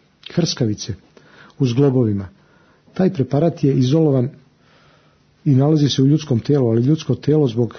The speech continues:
nepravilnog načina ishrane jednostavno ga gubi. Zove se glukozamin sulfat. I osobe u proseku ga, prosečne težine,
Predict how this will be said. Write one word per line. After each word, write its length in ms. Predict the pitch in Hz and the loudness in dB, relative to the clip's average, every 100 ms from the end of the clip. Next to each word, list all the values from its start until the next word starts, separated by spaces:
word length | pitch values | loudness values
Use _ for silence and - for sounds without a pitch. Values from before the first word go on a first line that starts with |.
| - - | -16 -4
nepravilnog 520 | 147 147 127 123 113 | -2 0 0 0 0
načina 500 | 123 135 147 131 113 - _ _ _ _ _ _ _ - | 0 0 0 -2 -2 -10 _ _ _ _ _ _ _ -2
ishrane 540 | 156 - 143 139 127 - 139 | -2 0 0 0 0 -4 -2
jednostavno 600 | 139 143 - 135 131 131 _ - | 0 0 -2 -2 -2 -4 _ -6
ga 200 | 123 120 | 0 0
gubi. 380 | 110 135 104 95 - | 2 0 0 -8 -8
Zove 360 | 131 127 156 | -6 -2 -2
se 260 | 151 139 123 - _ - _ _ - - | -2 -2 -4 -10 _ -20 _ _ -20 -2
glukozamin 640 | 123 151 135 104 135 139 | 0 0 0 0 2 0
sulfat. 560 | 107 139 120 120 - - - _ _ - _ _ _ _ _ _ _ _ _ _ _ - | 0 -2 0 -2 -6 -14 -20 _ _ -20 _ _ _ _ _ _ _ _ _ _ _ 0
I 100 | 135 | 2
osobe 520 | 151 151 160 139 139 - - | 2 0 0 0 -4 -14 -8
u 80 | 123 | -6
proseku 480 | - 143 160 147 | -2 -2 -2 -2
ga, 220 | 127 127 135 _ - | -2 -2 -4 _ -6
prosečne 460 | 135 - 147 127 | -4 -2 -4 -4
težine, 440 | 107 120 135 143 | -2 -2 0 0